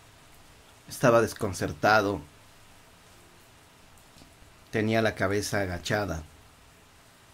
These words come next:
Se veía realmente perturbado, aterrado.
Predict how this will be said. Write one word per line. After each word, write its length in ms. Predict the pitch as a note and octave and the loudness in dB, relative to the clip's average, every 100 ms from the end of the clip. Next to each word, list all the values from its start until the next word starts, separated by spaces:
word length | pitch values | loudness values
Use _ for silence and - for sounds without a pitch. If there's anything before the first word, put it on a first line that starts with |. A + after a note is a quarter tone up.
| - - - - - - - - - - - - - - | -20 -20 -20 -20 -20 -20 -20 -20 -20 -20 -20 -20 -20 -12
Se 180 | - | -6
veía 340 | G2+ G#2+ B2+ C3 | -2 4 6 4
realmente 520 | B2+ B2 B2+ C3 - | 4 4 4 4 0
perturbado, 840 | - A2 - G2+ G2 A2+ A#2+ A2 F#2+ | -2 -6 -6 -4 4 6 6 4 0
aterrado. 680 | - G2 F2 A2 A2+ G#2 | -4 -6 0 2 2 2